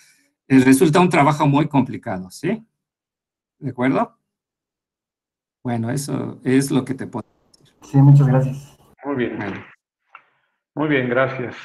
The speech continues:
Speaker 3: Eh, entonces, ahora, eh, tenemos también a Carlos Hernández con la mano levantada. Por favor, quienes hayan preguntado ya y hayan levantado su mano, por favor, bájenla para que no haya confusión. Eh,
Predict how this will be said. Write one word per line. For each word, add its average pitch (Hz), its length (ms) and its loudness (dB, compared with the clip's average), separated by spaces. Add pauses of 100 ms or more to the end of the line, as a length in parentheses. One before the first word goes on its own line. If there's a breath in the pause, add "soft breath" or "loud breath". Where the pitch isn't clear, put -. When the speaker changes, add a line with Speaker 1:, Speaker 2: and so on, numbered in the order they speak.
(140)
Speaker 3:
Eh, 113 420 -10
entonces, 139 720 -4
ahora, 151 840 2
eh, 123 220 -10
tenemos 156 340 -2
también 151 420 -2
a 123 360 -6
Carlos 160 280 0
Hernández 143 380 -2
con 120 220 -6
la 120 120 -4
mano 135 300 -2
levantada. 117 580 2
Por - 140 -8
favor, 160 160 2
quienes 156 240 -2
hayan 165 300 0
preguntado 147 520 0
ya 147 220 4
y 139 160 0
hayan 139 200 4
levantado 131 280 0
su 131 100 -14
mano, 131 220 -8
por 123 140 -18
favor, 117 200 -4
bájenla 120 400 -2
para - 220 -14
que - 160 -20
no 113 140 -20 (440 soft breath)
haya 117 140 -4
confusión. 143 640 -2
Eh, 117 200 -2